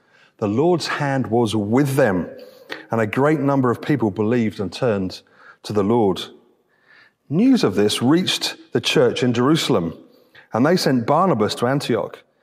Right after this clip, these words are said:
When he arrived, he saw that what the grace of God had done. He was glad and encouraged them to remain true to the Lord with all their hearts. He was a good man, full of the Holy Spirit, and a great number of people were brought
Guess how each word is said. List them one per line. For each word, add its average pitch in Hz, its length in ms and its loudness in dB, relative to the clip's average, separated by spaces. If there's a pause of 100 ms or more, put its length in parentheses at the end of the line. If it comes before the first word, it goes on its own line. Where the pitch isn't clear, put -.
(360)
When 127 140 0
he 135 60 4
arrived, 139 680 0 (200)
he 127 80 0
saw 147 220 0
that - 240 -6
what 131 120 0
the 117 80 0
grace 143 360 0
of 139 120 -6
God 120 260 0
had 127 140 -2
done. 127 380 0 (520)
He 139 100 0
was 120 160 2
glad 147 360 2
and 127 120 2
encouraged 123 580 0
them 127 160 2
to 120 140 -2
remain 117 260 2
true 151 320 -2
to - 100 -8
the 123 80 -2
Lord 113 340 2
with 101 180 -2
all 131 440 -2 (340)
their 104 160 -2
hearts. - 680 -4 (760)
He 131 100 0
was 123 140 2
a 131 40 2
good 127 300 -2
man, 92 240 -2
full 156 240 0
of 131 80 0
the 127 80 0
Holy 107 240 0
Spirit, 98 500 -2 (840)
and 127 100 -2
a 113 80 0
great 139 340 0
number 127 260 0
of - 100 -6
people 117 320 -4
were 92 120 -4
brought 104 480 -4